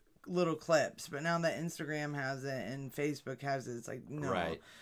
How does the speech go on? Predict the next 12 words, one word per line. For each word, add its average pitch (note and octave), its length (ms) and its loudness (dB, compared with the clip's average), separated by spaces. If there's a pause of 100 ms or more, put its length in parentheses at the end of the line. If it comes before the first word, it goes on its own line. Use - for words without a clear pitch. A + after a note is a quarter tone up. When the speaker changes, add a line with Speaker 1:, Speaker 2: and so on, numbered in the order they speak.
(260)
Speaker 1:
Snapchat B3 400 6
has F3+ 340 8
no D#3 120 0
need. C#3+ 260 0
And E3 160 2
Snapchat G#3 640 4 (300)
is, F3+ 260 -2 (1300)
I E3 200 8
still A3 120 4
have A3+ 180 12
my, G#3 160 8
and G3 280 4